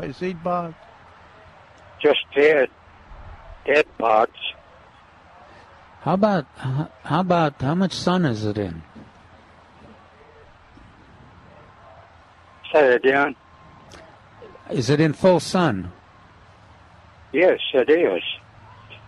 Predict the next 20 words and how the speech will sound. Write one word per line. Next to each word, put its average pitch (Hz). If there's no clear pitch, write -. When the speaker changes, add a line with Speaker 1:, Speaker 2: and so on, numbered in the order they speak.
Speaker 2:
It's 151
made 165
a 127
beautiful 165
tree. 113
It's -
about, 139
uh, 120
at 143
least 139
twenty-four 127
feet 123
tall. 110
Speaker 3:
Yeah, 107
okay, -
Speaker 2:
Beautiful 143
Speaker 3:
that -
Speaker 2:
foliage, 147
beautiful 135
shape. 147